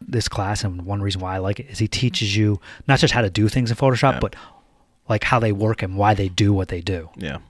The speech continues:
Speaker 1: So that you actually understand the technical part of Photoshop and not just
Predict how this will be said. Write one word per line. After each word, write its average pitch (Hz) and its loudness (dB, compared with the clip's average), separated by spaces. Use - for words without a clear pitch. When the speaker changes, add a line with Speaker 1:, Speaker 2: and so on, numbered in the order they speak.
Speaker 1:
So - 4
that 110 4
you 104 0
actually 107 0
understand 101 0
the 87 -6
technical - 0
part 90 -8
of - -14
Photoshop 87 -8
and 95 -6
not 98 -4
just - -4